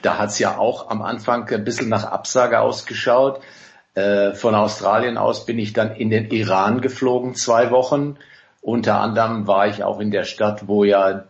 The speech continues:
der Corona, äh, das Corona-Epizentrum war.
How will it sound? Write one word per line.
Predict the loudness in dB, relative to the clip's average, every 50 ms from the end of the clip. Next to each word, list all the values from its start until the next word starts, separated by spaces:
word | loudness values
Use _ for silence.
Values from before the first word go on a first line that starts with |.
| -8
der | -6 -4 -2 0 0 0 -2 -4 -8 -20 _ -18 -18 -16 -8 -2
Corona, | 0 0 0 2 2 2 4 4 4 4 4 4 4 4 2 0 -2 -4 -6 -8 -12 -14 _
äh, | -6 -6 -4
das | -4 -4 -4 -2
Corona-Epizentrum | -2 0 2 2 4 2 2 0 0 -4 -4 -4 -6 -4 -2 -2 0 0 0 -2 -4 -4 -2 0
war. | 0 0 0 0 -4 -6